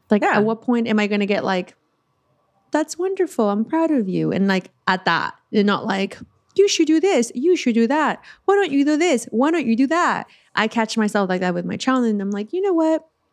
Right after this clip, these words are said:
Speaker 1: Thank you for doing the great things," and just focusing on the great things that he does, as opposed to saying, "You're not doing this correctly." Like, "Thank you for doing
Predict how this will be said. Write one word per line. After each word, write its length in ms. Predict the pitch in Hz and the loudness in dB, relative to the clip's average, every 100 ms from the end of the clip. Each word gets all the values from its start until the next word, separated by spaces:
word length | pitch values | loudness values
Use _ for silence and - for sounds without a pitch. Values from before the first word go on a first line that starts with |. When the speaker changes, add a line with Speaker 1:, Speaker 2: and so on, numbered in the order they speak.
| _ _ _ - | _ _ _ -6
Speaker 1:
Thank 200 | 302 285 | -4 -4
you 60 | 247 | -2
for 140 | 226 | -2
doing 320 | 202 214 208 | 0 2 0
the 80 | 202 | -2
great 500 | 175 - 190 185 - | -6 -2 0 0 -4
things," 220 | 170 160 | -6 -2
and 120 | 196 190 | 0 0
just 200 | 190 - - _ _ | -2 -6 -20 _ _
focusing 500 | 214 208 233 226 202 | 0 0 -2 -2 0
on 340 | 190 185 185 175 _ _ _ - | 0 -2 -4 -6 _ _ _ -4
the 280 | 185 190 220 | 0 0 -2
great 380 | - 190 196 | -2 0 0
things 260 | 196 196 190 | 0 -2 0
that 200 | 190 170 | -4 -6
he 180 | - 185 | -2 0
does, 360 | 170 175 233 247 | 2 0 0 0
as 120 | 202 | -2
opposed 420 | 190 190 185 - | 0 -2 -2 -4
to 240 | 202 190 | -2 -2
saying, 460 | 185 190 185 180 175 - _ - | -2 0 0 0 -4 -10 _ -8
"You're 260 | 175 208 185 | 0 2 2
not 260 | 180 170 | -2 -2
doing 220 | 180 170 | -2 -2
this 180 | 170 151 | -4 -6
correctly." 460 | - - - - - | -6 -6 -6 -8 -8
Like, 240 | - - _ _ _ _ | -8 -12 _ _ _ _
"Thank 300 | - 226 - | -2 -2 -4
you 80 | - | -8
for 140 | 185 | -8
doing 280 | 185 185 | -6 -6